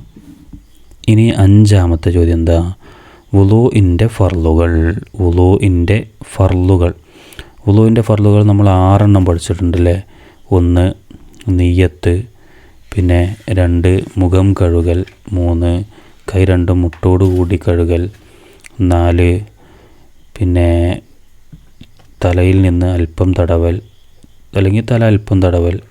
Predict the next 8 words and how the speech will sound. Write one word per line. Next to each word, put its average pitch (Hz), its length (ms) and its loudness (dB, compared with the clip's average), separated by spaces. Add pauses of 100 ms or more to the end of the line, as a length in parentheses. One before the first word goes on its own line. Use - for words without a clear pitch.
(100)
അഞ്ച് 90 380 0 (1000)
രണ്ട് 90 320 2
കാലും 90 340 0
ഞെരിയാണി 92 460 2
ഉൾപ്പെടെ 87 420 -2
കഴുകുക, 85 380 -2 (600)
ആറാമത്തത് 85 580 -2
തർത്തീബ്. - 400 -6